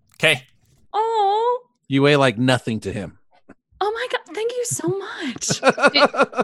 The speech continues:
Speaker 4: did she die? Is she okay?
Speaker 3: Everything's
Speaker 2: Tim
Speaker 3: fine. I
Speaker 2: caught
Speaker 3: caught,
Speaker 2: me.
Speaker 3: I got her, eh?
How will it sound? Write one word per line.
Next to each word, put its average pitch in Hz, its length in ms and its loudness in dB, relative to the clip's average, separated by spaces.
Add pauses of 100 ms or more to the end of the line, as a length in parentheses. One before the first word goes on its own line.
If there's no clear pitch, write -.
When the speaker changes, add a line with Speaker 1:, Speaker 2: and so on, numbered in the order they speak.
(100)
Speaker 4:
did 269 160 2
she 294 180 2
die? 294 480 6 (240)
Is 302 120 6
she 320 220 6
okay? 320 600 6 (680)
Speaker 3:
Everything's 302 440 6
Speaker 2:
Tim 262 100 6
Speaker 3:
fine. 302 220 10
I 294 140 10
Speaker 2:
caught - 60 -2
Speaker 3:
caught, 311 240 6
Speaker 2:
me. 294 280 -6
Speaker 3:
I 277 220 4
got 294 320 4
her, 254 120 4
eh? 277 280 4